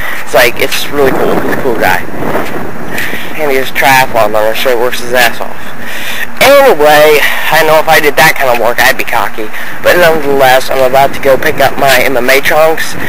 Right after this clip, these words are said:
This is just pretty much gonna be a vlog of the day, because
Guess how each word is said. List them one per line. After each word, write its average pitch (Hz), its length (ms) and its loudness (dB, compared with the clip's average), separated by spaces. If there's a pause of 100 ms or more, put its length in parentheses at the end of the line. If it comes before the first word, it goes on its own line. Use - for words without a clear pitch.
(120)
This 160 160 0
is 202 220 2
just - 80 0
pretty 175 160 2
much 175 180 2
gonna 156 140 0
be 160 100 4
a 147 100 0
vlog 143 360 2
of 151 100 0
the - 80 2
day, 139 320 2
because 113 560 0